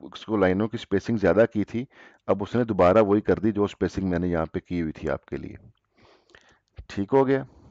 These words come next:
अच्छा, अब ये आपके पास कुछ,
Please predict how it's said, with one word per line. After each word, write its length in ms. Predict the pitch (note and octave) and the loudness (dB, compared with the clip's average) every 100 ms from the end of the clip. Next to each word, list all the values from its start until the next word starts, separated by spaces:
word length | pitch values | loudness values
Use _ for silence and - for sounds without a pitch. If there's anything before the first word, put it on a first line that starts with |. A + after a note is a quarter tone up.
| _ - - - _ _ _ _ _ - - - - _ _ - | _ -20 -20 -20 _ _ _ _ _ -20 -20 -20 -20 _ _ -4
अच्छा, 340 | F#2 - E2 - _ - | -4 -2 -6 -8 _ -2
अब 180 | B2+ | -2
ये 240 | B2 D#3+ E3+ - | 4 4 4 4
आपके 500 | A#2 A#2 - C3+ C#3+ | 6 6 4 0 0
पास 380 | D3+ A2+ A2+ B2+ | 2 6 6 4
कुछ, 260 | - C3+ | -2 -6